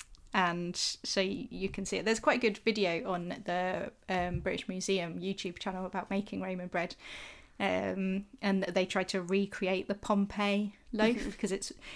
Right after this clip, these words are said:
Speaker 1: it's round, and then it has kind of, it's segmented into triangles somehow, like, it's marked.
Speaker 2: Mm-hmm.
Speaker 1: Um, and then it has a baker's stamp on it. So bakers, when they would make bread, they would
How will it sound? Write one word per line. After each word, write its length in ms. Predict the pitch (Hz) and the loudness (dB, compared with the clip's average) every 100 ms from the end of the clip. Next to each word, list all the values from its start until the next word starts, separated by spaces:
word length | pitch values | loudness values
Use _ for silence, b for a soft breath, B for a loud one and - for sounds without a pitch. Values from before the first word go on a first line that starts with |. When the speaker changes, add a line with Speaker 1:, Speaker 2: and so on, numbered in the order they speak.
| B | B
Speaker 1:
it's 180 | 196 - | 0 2
round, 800 | 208 196 196 208 240 262 285 - - _ _ _ _ _ - | 2 6 6 6 6 6 6 2 -12 _ _ _ _ _ 0
and 100 | 220 | 2
then 80 | 202 | 2
it 80 | - | 4
has 540 | 220 190 190 190 - - | 6 6 6 2 0 0
kind 200 | 214 196 | 0 2
of, 160 | 180 - | 0 0
it's 280 | 202 - - - _ _ _ | 0 0 -2 -8 _ _ _
segmented 1000 | - - - 214 220 214 226 220 233 226 - | -4 2 6 6 6 6 4 4 4 2 -2
into 260 | 208 202 196 | -2 0 -2
triangles 960 | - 220 220 226 233 254 262 262 - - | 2 4 6 6 6 2 0 0 -2 -2
somehow, 560 | - 254 247 262 262 262 | 2 4 4 6 6 6
like, 220 | 220 202 | 2 0
it's 180 | - - | -6 -2
marked. 720 | 196 190 208 - - - - - _ - | 0 4 4 0 -8 -12 -12 -12 _ 2
Speaker 2:
Mm-hmm. 420 | 208 190 185 185 | 4 4 4 2
Speaker 1:
Um, 40 | 202 B B - | -2 B B 0
and 160 | 208 | 4
then 240 | 208 208 208 | 6 6 4
it 120 | - | 4
has 220 | 202 202 | 4 4
a 80 | 202 | 2
baker's 420 | 185 202 214 226 | 4 2 2 -2
stamp 440 | - - 214 247 247 | -2 2 2 2 0
on 80 | 269 | -2
it. 160 | - | -4
So 160 | - 190 | -4 -4
bakers, 580 | 196 185 196 202 196 - | 0 0 -2 -4 -4 -2
when 120 | 196 | -4
they 120 | 185 | -4
would 180 | 185 - | -4 -4
make 240 | 190 - | -6 -4
bread, 360 | - 185 202 - - | -4 -4 -4 -10 -8
they 140 | 185 | -4
would 260 | 185 180 | -2 -2